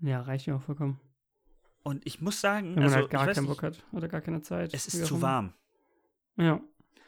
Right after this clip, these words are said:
Speaker 2: Ich war im Supermarkt und ich hab mir einige Sachen angeguckt, wo ich dachte, „Oh, das könntest du eigentlich auch mal wieder essen.“ Und dann hab ich mir aber vorgestellt, wie ich,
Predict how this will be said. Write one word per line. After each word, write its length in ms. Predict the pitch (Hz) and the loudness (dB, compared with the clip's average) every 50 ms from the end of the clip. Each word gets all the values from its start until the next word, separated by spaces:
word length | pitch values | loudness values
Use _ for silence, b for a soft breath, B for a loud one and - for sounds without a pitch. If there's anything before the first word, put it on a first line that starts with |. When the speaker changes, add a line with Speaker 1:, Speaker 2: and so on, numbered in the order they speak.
| B B B B B B | B B B B B B
Speaker 2:
Ich 160 | _ 151 - - | _ -4 0 2
war 140 | 185 190 | 2 2
im 80 | - 151 | 2 0
Supermarkt 460 | 135 160 220 - 165 143 139 160 - | -2 -4 -2 -2 0 0 0 -2 -4
und 120 | - 160 156 | -6 -6 -6
ich 120 | 143 - | -6 -8
hab 120 | 170 - | -8 -4
mir 160 | - 143 - - | -4 -2 -2 0
einige 380 | 196 247 262 240 233 196 190 | 0 2 2 2 0 0 0
Sachen 260 | 165 185 185 156 180 - | 0 0 -2 -2 -2 -2
angeguckt, 440 | 185 208 196 156 - 143 143 - - | -2 0 -2 0 -2 -4 -4 -2 -4
wo 60 | 147 | -6
ich 80 | 131 | -4
dachte, 180 | - 131 117 - | -4 -6 -6 -4
„Oh, 60 | 92 101 | -4 -4
das 160 | 107 104 - | -6 -6 -4
könntest 220 | - 180 180 - | -4 -4 -2 -2
du 20 | - | -4
eigentlich 140 | - 143 - | -4 -2 -2
auch 80 | 214 | 0
mal 120 | 214 180 123 | 0 0 0
wieder 160 | 117 107 82 | 0 -2 -2
essen.“ 320 | 82 110 113 - 104 104 B B B B B | -2 -4 -6 -8 -10 -12 B B B B B
Und 120 | - 135 135 | -4 -2 0
dann 100 | 143 143 | 0 0
hab 80 | 175 | 0
ich 120 | 208 202 - | -2 -2 -2
mir 80 | 156 | -2
aber 160 | 131 127 120 | 0 0 -2
vorgestellt, 720 | - - 180 208 233 190 151 - - 127 123 156 - - - | -4 -2 -2 -2 0 -2 -2 -4 -4 -2 -2 -4 -4 -6 -8
wie 160 | 147 160 - | -8 -8 -6
ich, 320 | - 165 139 - - b | -6 -8 -8 -8 -14 b